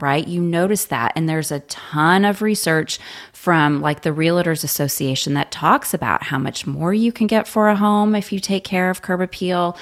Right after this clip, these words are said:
how people feel about their homes, and if they even continue to sell it after they've taken care of the front. So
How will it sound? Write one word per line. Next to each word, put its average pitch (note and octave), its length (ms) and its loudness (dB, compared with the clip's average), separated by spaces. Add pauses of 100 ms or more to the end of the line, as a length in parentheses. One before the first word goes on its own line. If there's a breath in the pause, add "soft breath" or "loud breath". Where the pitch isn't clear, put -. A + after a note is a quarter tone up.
(280 loud breath)
how E3+ 140 0
people D#3 420 -6
feel A#3+ 640 2
about A3 260 4
their G#3+ 120 4
homes, G3+ 360 2
and E3 120 2
if D#3+ 80 -6
they D#3+ 100 -4
even D#3+ 260 -2
continue D#3+ 480 -4
to D3 80 -8
sell D#3 380 0
it A3 180 4
after G#3+ 440 0
they've G#3+ 180 0
taken G#3 300 -2
care G3+ 280 -2
of G3 100 -4
the G3+ 100 -2
front. G3+ 300 -2
So E3+ 240 2